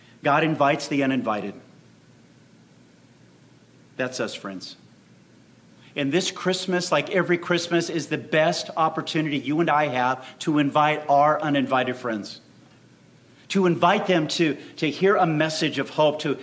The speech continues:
hear a message of, of life change and purpose and redemption, that your past doesn't define your future. We could be like the shepherds.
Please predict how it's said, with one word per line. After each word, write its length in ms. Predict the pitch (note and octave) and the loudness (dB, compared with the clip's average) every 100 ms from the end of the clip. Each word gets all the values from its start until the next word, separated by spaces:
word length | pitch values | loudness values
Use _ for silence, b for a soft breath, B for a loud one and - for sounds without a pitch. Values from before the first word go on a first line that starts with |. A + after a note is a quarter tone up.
| B | B
hear 180 | F3 E3+ | 0 2
a 140 | C3 | 2
message 500 | C#3 F#3 - F#3+ F#3 | 2 0 2 0 2
of, 260 | D3 C#3 - B | 0 0 -4 B
of 200 | D#3 - | -4 0
life 280 | D3+ F3 F3 | 0 0 0
change 300 | E3+ C#3+ C3 | 0 0 -2
and 120 | B2+ | -6
purpose 420 | - F3 E3 C#3 | -2 0 0 -4
and 120 | C#3 C#3 | -2 -2
redemption, 720 | B2 C#3 D#3 - D#3 G#2 - - - _ - - - _ _ _ _ _ B B | 0 -2 -2 -4 -6 -6 -10 -20 -20 _ -20 -20 -20 _ _ _ _ _ B B
that 100 | F3+ | 0
your 100 | F#3+ | 0
past 460 | E3 - E3+ G3 - | 0 0 2 2 0
doesn't 220 | E3 E3 | -2 -2
define 360 | D#3+ - D#3 E3 | -4 -2 0 0
your 80 | |
future. 540 | D3+ - D3+ - A2+ E2+ - - - - - - - - - - _ - _ - _ - _ - _ _ - - | -2 -2 -4 -2 -8 -10 -18 -20 -20 -20 -20 -20 -20 -20 -20 -20 _ -20 _ -20 _ -20 _ -20 _ _ -20 -18
We 80 | |
could 160 | B2 C#3+ | -8 -2
be 140 | D3+ | 2
like 220 | D#3+ D#3+ D#3 | 4 2 0
the 60 | |
shepherds. 680 | C#3 C#3+ A#2+ G2+ F2+ - | -2 -2 -2 -6 -10 -14